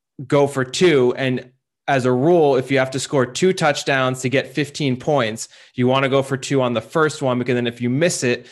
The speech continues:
then you know you have to go for two on the second one to at least tie. So analytically, it was the right move. And he is a guy who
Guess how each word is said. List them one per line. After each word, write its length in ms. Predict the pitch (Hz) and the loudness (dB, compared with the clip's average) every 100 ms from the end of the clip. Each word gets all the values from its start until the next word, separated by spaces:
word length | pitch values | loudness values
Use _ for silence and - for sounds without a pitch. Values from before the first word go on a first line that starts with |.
| - | -8
then 160 | - 131 | -2 2
you 120 | 127 | 2
know 280 | 127 139 147 | 2 4 4
you 160 | 139 131 | 4 2
have 180 | 131 131 | 0 -2
to 60 | |
go 140 | 127 127 | -2 -2
for 160 | 127 | -4
two 180 | - 135 | -4 -2
on 80 | 120 | 0
the 80 | 117 | -4
second 400 | - 143 139 107 | -2 -2 -2 -2
one 220 | 123 120 | -2 -2
to 140 | 123 | -4
at 80 | 104 | -2
least 280 | 120 110 - | -4 -6 -10
tie. 440 | - 110 73 90 - - _ | -6 -4 -6 -10 -18 -20 _
So 220 | - 139 | -2 -2
analytically, 1120 | 160 170 185 165 160 156 143 127 117 117 - _ | 2 2 4 4 2 2 2 2 2 -2 -8 _
it 80 | 135 | 0
was 380 | 135 131 123 - | 2 2 0 -8
the 200 | 127 127 | -2 0
right 460 | 113 117 131 131 131 | 0 2 2 2 0
move. 480 | 131 135 151 170 - | 2 4 4 0 -2
And 240 | 131 123 120 | -2 0 -2
he 220 | 131 147 | 0 2
is 140 | 139 | 2
a 40 | 139 | 0
guy 380 | 131 127 123 120 | 0 2 2 0
who 480 | 135 123 117 113 | 0 0 0 -4